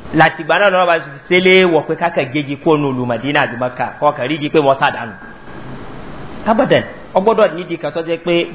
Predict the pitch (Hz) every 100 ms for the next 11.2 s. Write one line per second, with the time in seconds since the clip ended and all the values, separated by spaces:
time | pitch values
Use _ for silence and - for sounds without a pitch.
0 | 147 156 156 147 135 131 143 151 165 131
1 | - 98 - - - - - - - -
2 | - - - 143 139 120 120 123 - 139
3 | 120 104 - - - 175 185 180 175 196
4 | 185 165 160 185 160 - 175 160 151 160
5 | 160 139 139 180 175 185 - - - -
6 | - - 196 175 165 165 165 165 160 160
7 | 175 175 185 185 156 165 170 151 156 -
8 | 156 151 139 135 127 135 165 113 - -
9 | - - - - - - 165 190 180 170
10 | 180 175 160 160 156 156 160 160 160 151
11 | 170 180